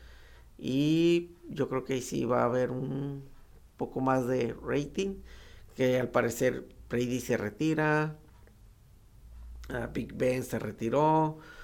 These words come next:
ah, Aaron Rodgers está con que se queda con Green Bay, se va, regresa. Todo, va a estar muy interesante el off-season. En el béisbol tenemos lo que es este, el strike, están en paro laboral,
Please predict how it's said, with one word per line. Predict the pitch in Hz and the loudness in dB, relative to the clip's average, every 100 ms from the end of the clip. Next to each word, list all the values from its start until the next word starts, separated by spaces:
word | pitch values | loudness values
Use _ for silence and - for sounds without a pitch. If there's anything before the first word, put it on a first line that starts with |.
| - - - | -16 -14 -12
ah, | - 123 113 - | -4 -2 -2 0
Aaron | 143 131 123 | 2 4 2
Rodgers | 131 131 107 | 2 2 0
está | - 120 | -2 0
con | 123 117 | 0 -2
que | 117 110 113 113 110 110 | 0 0 0 -2 -2 -4
se | - 113 | -4 -6
queda | - 117 117 117 | -2 2 2 0
con | 110 101 104 110 98 98 104 104 107 110 104 101 92 87 - - | -2 -2 -4 -4 -4 -4 -4 -6 -6 -6 -8 -10 -10 -12 -14 -12
Green | 113 139 147 135 | -4 0 2 2
Bay, | 147 143 147 | 2 2 0
se | 139 120 | 0 -2
va, | 117 127 139 139 135 | 2 4 4 4 2
regresa. | 131 104 113 139 139 147 139 - - - - - - - | 0 -4 -2 0 0 -2 -4 -4 -12 -20 -20 -20 -14 -4
Todo, | 135 131 127 | 0 2 4
va | 143 | 2
a | |
estar | 143 165 | 4 2
muy | 165 170 | 4 2
interesante | 165 135 120 131 131 147 131 | 2 0 0 -2 2 2 2
el | 113 | 0
off-season. | 123 - 131 131 185 170 - - - - - - - - - - | -2 -4 -6 -4 -6 -6 -12 -20 -20 -20 -20 -20 -20 -20 -10 4
En | 165 151 | 8 10
el | 151 | 10
béisbol | 143 151 156 156 | 10 10 8 8
tenemos | 151 151 147 - | 6 6 4 0
lo | 135 131 - | 0 0 2
que | 127 | 0
es | 120 | 0
este, | 139 - - 135 120 110 101 117 | -2 -4 -2 2 2 2 -2 -6
el | 104 | -10
strike, | - 139 165 139 | 0 2 2 -2
están | - 127 | -4 -2
en | 113 110 104 104 | 0 0 -2 -6
paro | - 123 127 | 0 4 4
laboral, | 131 120 120 147 175 180 175 | 4 2 4 6 6 4 0